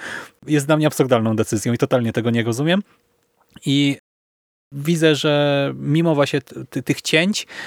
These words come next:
to ten film nadal jest trochę taki, nie wiem, niezgrabny i wydaje się biedny fabularnie, nie? Przez to, że wzięto tylko ten szkielet,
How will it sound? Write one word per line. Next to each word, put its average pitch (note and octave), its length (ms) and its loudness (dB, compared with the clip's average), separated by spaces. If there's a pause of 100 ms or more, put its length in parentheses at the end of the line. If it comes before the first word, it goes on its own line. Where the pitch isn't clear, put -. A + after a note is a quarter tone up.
(160)
to C#3 100 0
ten D#3 140 0
film D#3 200 2
nadal D3 240 2
jest C#3 140 0
trochę C#3 200 0
taki, B2+ 540 -2 (500)
nie B2 100 0
wiem, A2+ 140 -2
niezgrabny B2+ 640 2
i E3 40 0
wydaje D3+ 260 2
się - 120 -2
biedny C#3+ 360 -2
fabularnie, G2+ 640 -2
nie? B2+ 140 -4
Przez - 220 -4
to, B2+ 100 -2
że A#2 120 0
wzięto B2+ 260 2
tylko C3 200 0
ten B2 160 2
szkielet, D3+ 480 0